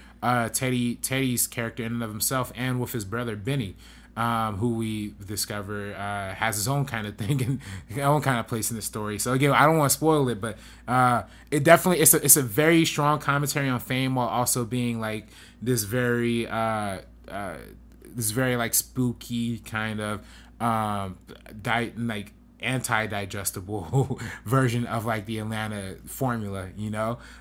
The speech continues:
um, where you're feeling constantly uncomfortable, uh, throughout this entire thing. Um, so it, but it, again, it's a commentary on,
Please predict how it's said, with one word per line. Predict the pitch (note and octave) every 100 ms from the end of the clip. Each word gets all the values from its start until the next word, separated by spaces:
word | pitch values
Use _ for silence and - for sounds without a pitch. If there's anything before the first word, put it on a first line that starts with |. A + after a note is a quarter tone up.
| -
um, | B2 A#2+
where | B2+
you're | B2
feeling | - D3 C#3 C3 A#2+
constantly | - A#2 B2+ - A2 G#2
uncomfortable, | G2 G2+ G2 G2 F#2+ F#2 F#2 G2
uh, | G2
throughout | G2 G#2+ G2
this | G#2 G2
entire | F#2+ G2 F#2
thing. | F2+ G#2 F#2 - - - -
Um, | G#2 G2+ G2 F#2+ F#2
so | C3 A#2+ A2
it, | C3 C3
but | C#3+ C3+
it, | C3+ C3
again, | C3 C#3
it's | A#2 -
a |
commentary | - B2 A#2+ B2+ A#2+
on, | A2+ G#2+